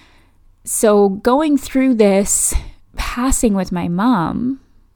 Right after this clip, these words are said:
and I literally was there holding her hand when she passed. And then, you know, a few hours later, I was driving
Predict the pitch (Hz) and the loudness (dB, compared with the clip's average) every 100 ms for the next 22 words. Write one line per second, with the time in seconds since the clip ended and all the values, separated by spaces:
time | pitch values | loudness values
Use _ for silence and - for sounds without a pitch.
0 | _ _ _ _ _ - 214 214 226 220 | _ _ _ _ _ -6 0 2 4 2
1 | 226 302 320 285 247 226 202 214 214 214 | 2 2 2 4 4 4 2 0 0 0
2 | 208 185 190 202 269 262 190 185 - - | 0 0 -2 2 4 4 2 -2 -6 -4
3 | - 302 320 180 226 - - - - - | -2 -2 -2 -4 -6 -8 -6 -6 -6 -10
4 | - - - _ _ _ _ _ _ - | -20 -20 -20 _ _ _ _ _ _ -6
5 | 233 226 220 214 208 202 - _ _ - | -2 -2 -2 -2 -2 -4 -8 _ _ -2
6 | 269 190 220 240 220 233 220 208 190 208 | -2 0 -4 -6 -2 0 2 2 0 -2
7 | 208 214 202 190 185 - - _ _ _ | 0 0 0 0 -2 -6 -18 _ _ _
8 | _ _ _ - _ _ _ _ _ _ | _ _ _ -20 _ _ _ _ _ _
9 | _ 196 202 190 196 180 - - 190 208 | _ -6 -4 -4 -4 -6 -8 -6 -2 0
10 | 247 202 - - - 226 | 0 -2 -6 -10 -12 -14